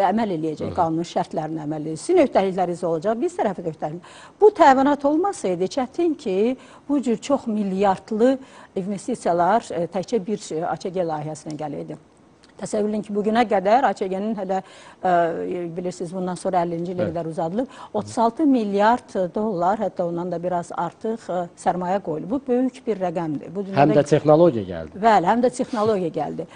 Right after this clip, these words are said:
Speaker 1: Və ona görə o təminat sözsüz ki, çox böyük rol oynadı. Və həm də o qanunun tələb etdiyi səviyyədə ölkədə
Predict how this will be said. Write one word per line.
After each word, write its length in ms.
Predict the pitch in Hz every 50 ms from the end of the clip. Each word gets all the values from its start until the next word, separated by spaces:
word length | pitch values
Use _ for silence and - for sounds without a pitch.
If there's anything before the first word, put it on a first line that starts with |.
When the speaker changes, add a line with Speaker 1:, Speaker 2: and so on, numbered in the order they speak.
| - - - -
Speaker 1:
Və 160 | - 294 311 302
ona 100 | 302 339
görə 240 | 339 240 220 214 190
o 100 | 196 277 320
təminat 560 | - - 339 302 277 269 254 233 269 330 330 -
sözsüz 400 | - 254 226 220 - 294 269 - -
ki, 80 | 254 233 -
çox 160 | 269 262 - -
böyük 220 | 208 196 202 - - 190
rol 240 | 196 175 151 151 156
oynadı. 400 | - - - - 160 190 233 339 - - - - - - - 226
Və 200 | 214 285 311 339 285 294
həm 200 | 370 381 381 339 -
də 140 | 262 294 349 - 269
o 80 | 311
qanunun 560 | - - 269 254 254 247 247 247 247 247 247 -
tələb 320 | 247 226 233 240 196 185 214 214
etdiyi 240 | - - 233 240
səviyyədə 480 | 220 - - 165 175 170 170 180 233 277 262 220
ölkədə 420 | 202 - - 180 175 180 175